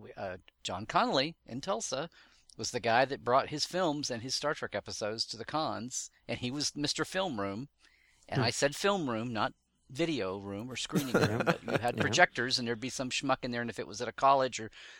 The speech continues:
Speaker 1: something, and the film would break and, you know, or melt, and, you know, "Focus!" You know, those. But, uh,
Speaker 2: <laughs>
Speaker 1: otherwise, you were stuck at home with your little cassette recorder and, you know, throwing your mic in front of your T V speaker the best you can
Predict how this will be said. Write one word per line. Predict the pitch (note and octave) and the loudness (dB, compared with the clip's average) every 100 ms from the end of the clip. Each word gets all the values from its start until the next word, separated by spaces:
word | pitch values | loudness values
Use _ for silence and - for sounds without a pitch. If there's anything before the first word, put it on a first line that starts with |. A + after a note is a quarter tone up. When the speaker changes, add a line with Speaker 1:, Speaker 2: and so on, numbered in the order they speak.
| - | -16
Speaker 1:
something, | - C#3+ B2 D3 | 0 2 4 2
and | B2+ A2+ | 0 -2
the | |
film | A2 C#3 C#3+ B2+ | 0 2 2 0
would | G#2 | -2
break | A2 A2 A2+ - | 2 4 4 2
and, | G#2+ A2 | -4 -4
you | A2+ | -4
know, | A2 | -4
or | A2 | -2
melt, | G#2+ A2 G#2 A#2+ - _ | 0 0 0 -2 -12 _
and, | B2+ G#2+ | -12 -10
you | - | -8
know, | A#2 | -8
"Focus!" | G2+ A#3+ D#4 E4+ F4 F4+ F4+ E4+ - - - - | 4 8 8 6 2 4 4 2 -2 -6 -10 -8
You | |
know, | A#2+ | -6
those. | A2+ B2 - - - - - - - | -4 -6 -8 -18 -14 -14 -14 -10 8
But, | C#3+ F3 | 10 12
uh, | C#3+ B2 B2+ | 12 12 10
Speaker 2:
<laughs> | |
Speaker 1:
otherwise, | - A3+ B3 C#3+ C3 | 10 12 12 12 12
you | G3+ | 6
were | G3 | 6
stuck | - F3+ F3+ | 6 4 4
at | |
home | E3+ E3+ D#3 | 4 4 4
with | C#3+ | 0
your | - | -2
little | C3+ F3 E3 | -2 -2 -6
cassette | - - F3+ - | -8 -4 -4 -4
recorder | B2+ B2+ A#2 A#2 B2 _ _ - | -6 0 0 0 -4 _ _ -12
and, | - A#2 A#2 - | -4 -4 -4 -6
you | C3+ | -6
know, | A#2 | -4
throwing | - D3+ D3+ E3 | -2 4 4 4
your | C#3+ | 4
mic | C3+ D3 C#3 C3 - | 4 6 6 2 -4
in | C3 | -6
front | - C#3+ | -2 0
of | C3+ | 0
your | B2+ | -2
T | - C#3+ | 0 0
V | C3 D#3 | 0 -2
speaker | - - A2 A2 A2 A#2+ _ | -4 -4 -4 -2 -4 -6 _
the | G#2+ | -4
best | A2+ - - | -2 -2 -4
you | |
can | - A#2+ G#2 G#2 B2+ | -4 -4 -4 -4 -6